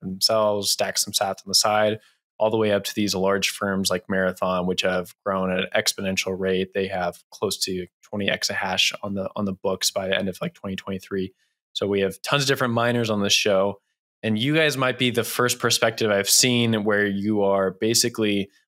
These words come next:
leveraging your expertise in multiple different fields,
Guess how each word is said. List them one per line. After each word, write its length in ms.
leveraging 560
your 120
expertise 640
in 220
multiple 400
different 640
fields, 680